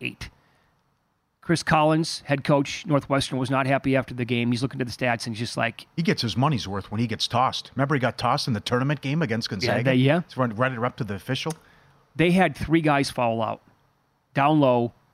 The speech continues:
Speaker 1: every single time Edey got the ball, it's like, okay, he's gonna go to the free throw. He had three fouls. Three guys from Northwestern fouled out.
Speaker 2: Here's
Speaker 1: Co-, come on.
Speaker 2: I
Speaker 1: Let,
Speaker 2: know.
Speaker 1: I, I, let, and, and I'd have to go back and watch the game and break it down play by play and how much were they driving compared to Northwestern.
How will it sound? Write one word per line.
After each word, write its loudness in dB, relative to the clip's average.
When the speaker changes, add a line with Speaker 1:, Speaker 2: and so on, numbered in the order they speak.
Speaker 1:
every 2
single 2
time 2
Edey 6
got 2
the 2
ball, 4
it's -4
like, 0
okay, -2
he's 0
gonna 2
go 4
to -2
the -6
free -4
throw. -2
He 2
had 0
three -4
fouls. -10
Three 4
guys 2
from -2
Northwestern -2
fouled -6
out. -8
Speaker 2:
Here's 0
Speaker 1:
Co-, 4
come 4
on. -4
Speaker 2:
I 2
Speaker 1:
Let, 4
Speaker 2:
know. -2
Speaker 1:
I, 2
I, -2
let, 4
and, -2
and 4
I'd 4
have 2
to -14
go 4
back 2
and 2
watch 2
the 2
game 2
and -2
break 2
it -2
down 0
play 2
by 4
play 2
and 0
how 2
much 2
were 2
they 4
driving 2
compared -2
to -2
Northwestern. 0